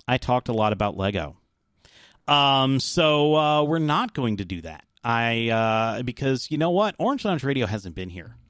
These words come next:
for a couple weeks for various reasons. And we wanna get you to Orange Lounge Radio so you can enjoy Orange Lounge Radio for the first time in, uh, in, in a couple weeks. And so I am excited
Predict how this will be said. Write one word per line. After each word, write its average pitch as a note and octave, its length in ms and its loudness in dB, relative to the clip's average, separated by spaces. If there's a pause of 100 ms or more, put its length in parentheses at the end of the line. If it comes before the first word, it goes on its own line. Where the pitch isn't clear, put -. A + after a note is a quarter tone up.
(600)
for A2 120 -4
a F#2+ 40 -2
couple G2+ 240 0
weeks G2 200 -2
for G#3 120 2
various A3 440 2
reasons. - 540 -10 (640)
And E3 580 2
we F3 100 2
wanna B3+ 200 2
get - 260 -4
you A#3 80 0
to G3 60 4
Orange C3 260 4
Lounge A2 180 4
Radio G2+ 220 2
so - 140 0
you D3 40 -2
can F#3+ 140 2
enjoy G3+ 340 4
Orange G#3+ 260 0
Lounge F#3+ 200 0
Radio D3+ 500 0 (680)
for F#3 120 -2
the F#3 80 2
first F#3 300 0
time F3 340 2
in, D#3 420 0
uh, D3+ 400 4
in, D#3+ 400 0
in F#3 140 -2
a F#3+ 60 0
couple F3+ 280 0
weeks. G#3 360 -2
And A#2+ 100 -4
so C3 200 -2
I C3 180 2
am B3+ 140 2
excited E2 520 -4